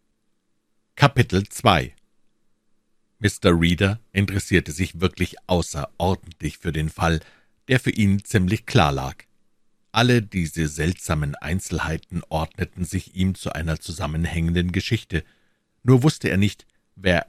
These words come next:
Ernie eigentlich war, und noch geheimnisvoller erschien ihm der Mann mit dem falschen Schnurrbart und dem gewandten Auftreten, der die Familie Penton mitten in der Nacht aufgesucht hatte,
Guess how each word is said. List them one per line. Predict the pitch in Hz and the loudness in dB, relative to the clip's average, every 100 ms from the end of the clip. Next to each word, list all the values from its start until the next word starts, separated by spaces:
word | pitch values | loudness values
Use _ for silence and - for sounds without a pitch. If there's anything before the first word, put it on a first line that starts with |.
| - | -4
Ernie | 90 101 113 82 - | 0 2 2 0 -2
eigentlich | 80 78 73 - 78 | -2 -2 -6 -8 -2
war, | 92 92 69 _ _ _ _ _ | 0 0 -4 _ _ _ _ _
und | 98 | -6
noch | 139 139 | -2 0
geheimnisvoller | - 82 110 101 - 92 87 - | 0 2 2 2 0 2 2 2
erschien | 87 - 104 | -4 -2 -2
ihm | - 185 | 0 0
der | 80 | 0
Mann | 76 87 101 | 2 2 2
mit | - | 0
dem | 76 | -4
falschen | - 90 85 - 80 | -6 -4 -4 -4 -12
Schnurrbart | - 107 120 85 80 80 - _ _ _ | -4 0 0 2 0 0 -6 _ _ _
und | - 87 78 | -4 -2 0
dem | 76 | -4
gewandten | 71 80 82 - - | -4 -4 -4 -6 -10
Auftreten, | - 101 - - 90 - 90 - _ _ _ - | -2 -2 -2 0 0 0 -6 -6 _ _ _ 0
der | 107 | 2
die | 117 | 2
Familie | 127 113 98 98 | 2 4 4 4
Penton | 98 - 123 117 - 87 | 2 0 0 0 -2 0
mitten | 80 - 90 | 0 0 0
in | 90 | 2
der | 101 | 2
Nacht | 127 - - | 0 -2 -14
aufgesucht | - 78 - 80 82 - - | -4 -4 -4 -6 -6 -6 -6
hatte, | - 104 | -4 -4